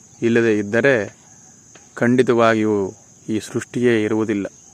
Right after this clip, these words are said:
ವಿಶೇಷವಾಗಿ ಒಂಬತ್ತು ತಿಂಗಳು ತನ್ನ ತಾಯಿಯು ಗರ್ಭದಲ್ಲಿ ತನ್ನ ಮಗುವನ್ನು ಬೆಳೆಸಿಕೊಂಡು ನೋವನ್ನು, ಸಂಕಟವನ್ನು ಪಡುತ್ತಾಳೆ. ಆ ನೋವು, ಸಂಕಟ, ಸಮಸ್ಯೆ ಇಲ್ಲದೇ ಇದ್ದರೆ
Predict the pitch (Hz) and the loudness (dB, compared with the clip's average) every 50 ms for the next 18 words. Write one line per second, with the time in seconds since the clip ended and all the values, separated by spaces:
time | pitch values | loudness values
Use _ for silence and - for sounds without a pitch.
0 | - _ _ _ - - - - - - - _ _ - - - - 120 104 120 | -20 _ _ _ -20 -20 -20 -20 -20 -20 -20 _ _ -20 -16 -8 -6 -4 -2 0
1 | 123 123 117 - 117 117 113 110 107 107 110 104 107 110 120 123 135 123 - - | 0 0 0 0 -2 0 0 0 -2 -2 -4 -4 -2 -2 -2 0 -2 -2 -4 -4
2 | 120 104 - 123 123 123 120 117 113 104 101 110 - - - - - - - - | -6 -4 -2 -2 -2 0 0 0 0 -2 -2 -6 -12 -20 -20 -20 -20 -20 -20 -20
3 | - - _ _ _ _ _ - - - - - _ - 113 113 113 110 104 - | -20 -20 _ _ _ _ _ -20 -20 -20 -20 -20 _ -6 -4 -2 -2 -2 -2 -2
4 | - 107 110 127 123 120 117 110 104 101 110 113 117 127 123 123 117 113 110 110 | -2 0 0 2 2 0 0 -2 -2 -2 -4 -2 0 0 2 2 2 0 0 -2
5 | - 117 110 107 107 104 101 107 110 123 127 123 120 117 117 113 110 104 101 110 | -2 -2 -2 -2 -2 -2 -2 -2 0 2 2 2 2 2 0 0 -2 -4 -6 -8
6 | - - - - - - - - - - - 120 123 120 120 135 123 - 123 120 | -14 -20 -20 -20 -20 -20 -20 -20 -20 -6 -2 0 0 0 0 0 -2 0 0 -2
7 | 117 117 113 107 107 107 110 123 127 123 123 117 113 110 107 104 104 - 117 117 | 0 0 -2 -2 -2 -2 -2 -2 -2 -2 -4 -4 -4 -6 -6 -8 -10 -8 -8 -6
8 | 117 123 120 117 117 110 113 110 110 107 104 101 - 101 107 104 - - 107 101 | -4 -4 -4 -2 -2 -2 -4 -4 -4 -4 -6 -6 -6 -6 -8 -6 -4 -4 -4 -4
9 | 98 - - - - - - - - - - - - - - - - - - - | -4 -6 -12 -18 -20 -20 -20 -20 -20 -20 -20 -20 -20 -20 -20 -20 -20 -20 -20 -20
10 | - - - - - - _ _ - - 131 110 113 113 113 127 135 143 135 127 | -20 -20 -20 -20 -20 -20 _ _ -12 -8 -4 -4 -2 0 0 0 2 2 2 2
11 | 123 120 110 - - 117 127 135 127 131 110 - 113 107 98 - 117 117 127 123 | 0 0 -2 -2 -4 -4 -4 -4 -4 -4 -2 0 0 -2 -2 -2 -2 -2 -2 -2
12 | - - 123 117 107 107 113 113 117 120 113 107 104 117 123 147 139 120 104 101 | -4 -4 -4 -2 -2 0 -2 0 0 0 0 -2 -2 -2 0 2 2 0 0 -4
13 | 120 - - | -8 -12 -20